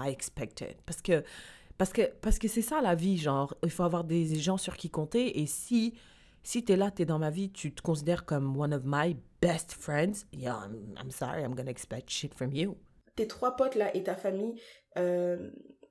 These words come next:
Speaker 2: que tu obliges à écouter les podcasts, tu vas les obliger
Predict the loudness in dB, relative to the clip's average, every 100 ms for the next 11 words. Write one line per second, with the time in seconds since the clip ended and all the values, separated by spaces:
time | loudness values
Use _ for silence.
0 | -4 -2 -2 2 2 2 2 0 0 -2
1 | -2 -2 0 0 0 0 0 0 -4 -4
2 | -2 -2 -2